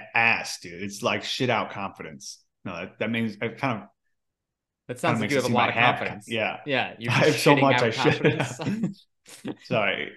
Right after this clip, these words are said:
Speaker 1: Um,
Speaker 2: I thought you were saying you had a nice ass. <laughs> So,
Speaker 1: <laughs> I know.
Speaker 2: <laughs> so all your confidence is in your <laughs> ass.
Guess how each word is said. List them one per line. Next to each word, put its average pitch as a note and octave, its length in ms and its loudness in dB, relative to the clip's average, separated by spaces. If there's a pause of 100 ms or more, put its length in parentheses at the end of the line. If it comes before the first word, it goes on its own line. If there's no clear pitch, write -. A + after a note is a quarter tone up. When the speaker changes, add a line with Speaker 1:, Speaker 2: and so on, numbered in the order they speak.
Speaker 1:
Um, A#2 460 0
Speaker 2:
I D#3 60 2
thought G#3+ 160 4
you G3 80 4
were F3 40 4
saying D#3+ 280 0
you D#3 80 4
had D#3 120 4
a C#3 60 0
nice C3 420 0
ass. A#2 680 -2
<laughs> - 80 -14
So, F3+ 60 6 (140)
Speaker 1:
<laughs> - 100 -2
I E3 180 4 (220)
know. D#3 200 -6
Speaker 2:
<laughs> - 60 -18
so - 260 0 (480)
all C#3 180 6
your D3+ 160 2
confidence C#3+ 540 -2
is C3 160 -6
in C3 220 -4
your B2+ 180 -2
<laughs> B2+ 300 -2
ass. - 400 -12